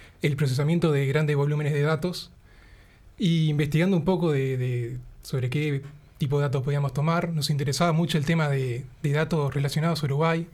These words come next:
relacionados a Montevideo, porque en, en especial la, la Intendencia tiene un conjunto de datos que son accesibles por, por todo el público, y encontramos datos interesantes sobre el transporte público y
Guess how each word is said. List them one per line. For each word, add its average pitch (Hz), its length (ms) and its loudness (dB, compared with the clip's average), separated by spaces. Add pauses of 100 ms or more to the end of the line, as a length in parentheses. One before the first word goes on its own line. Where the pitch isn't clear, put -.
(680)
relacionados 151 440 0
a 156 40 0
Montevideo, 165 400 0 (440)
porque 160 220 2
en, 165 80 2
en 165 340 0
especial 160 400 0
la, 175 200 2
la 143 80 0
Intendencia 160 560 0
tiene 160 280 2
un 143 80 -2
conjunto 143 760 0 (200)
de 143 120 -2
datos 156 460 -2 (320)
que 131 320 -4 (300)
son 151 180 -4
accesibles 147 480 0
por, 127 220 -4 (160)
por 123 140 -4
todo 143 120 -2
el 139 80 -2
público, 147 420 -2 (840)
y 160 160 2
encontramos 160 420 2
datos 160 220 2
interesantes 143 480 0
sobre 147 160 -2
el 131 60 -4
transporte 139 360 -2
público 160 560 0
y 131 320 -4